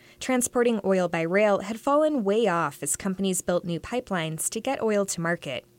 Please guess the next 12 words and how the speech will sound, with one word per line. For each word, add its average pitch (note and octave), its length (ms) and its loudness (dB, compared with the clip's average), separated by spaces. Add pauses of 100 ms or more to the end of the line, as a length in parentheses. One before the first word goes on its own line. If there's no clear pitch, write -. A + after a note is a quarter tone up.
(500)
A - 40 0
lot D#4 280 2
depends G3+ 560 -2
on E3+ 180 -4
how - 240 -8
much D#4+ 280 -2
damage F#3+ 380 0
refineries E3 540 -2
sustained F#3 460 0
in E3+ 100 -4
the D#3 80 -6
storm, D#3 580 -2